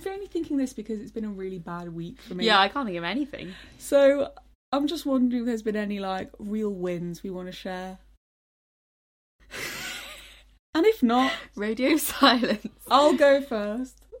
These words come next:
Speaker 2: Yeah, go on then, Hattie. Give us time to
Speaker 1: This
Speaker 2: think.
Speaker 1: is hilarious. So I, as I kind of mentioned, I've been struggling with my relationship with the cello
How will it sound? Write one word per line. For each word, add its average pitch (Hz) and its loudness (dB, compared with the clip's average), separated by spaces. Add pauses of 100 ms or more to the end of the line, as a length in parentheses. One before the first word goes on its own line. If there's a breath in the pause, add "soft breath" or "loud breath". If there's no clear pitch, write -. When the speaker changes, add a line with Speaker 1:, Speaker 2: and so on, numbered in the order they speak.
(120)
Speaker 2:
Yeah, 214 0
go 208 2
on 185 2
then, 175 -4
Hattie. 180 -4
Give 185 -8
us 175 -12
time 180 -8
to - -16
Speaker 1:
This 180 -2
Speaker 2:
think. - -10
Speaker 1:
is - -20
hilarious. 160 -14 (460 soft breath)
So 208 0 (1000)
I, 226 0
as 240 -4
I 233 -2
kind 208 -8
of 180 -10
mentioned, 185 -10 (420 soft breath)
I've - -20
been 226 -4
struggling 240 -2
with 202 -6
my 185 -4
relationship 180 -10
with 214 -12
the 180 -14
cello 180 -10